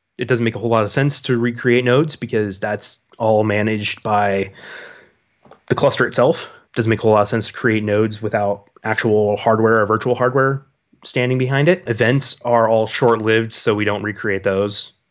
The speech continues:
They don't make a whole lot of sense to restore. And also, we don't restore our own backups and restores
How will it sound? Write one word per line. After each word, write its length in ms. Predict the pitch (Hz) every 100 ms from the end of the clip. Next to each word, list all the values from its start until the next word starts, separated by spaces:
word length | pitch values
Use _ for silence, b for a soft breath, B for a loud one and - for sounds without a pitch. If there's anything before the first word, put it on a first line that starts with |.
| -
They 100 | 101
don't 180 | 98 101
make 140 | 101
a 20 |
whole 120 | 110
lot 120 | 98 98
of 80 |
sense 240 | 98 101 -
to 100 | 101
restore. 640 | 92 - 101 101 104 -
And 120 | 127
also, 640 | 131 143 147 139 135 131 -
we 180 | 117 127
don't 480 | 117 131 147 - 131
restore 1300 | 127 120 - - 131 120 123 120 123 120 120 120 - _ _ _ _ -
our 340 | 113 110 120
own 240 | 123 123
backups 400 | 113 110 131 - 117
and 120 | 104
restores 640 | 95 117 127 165 - -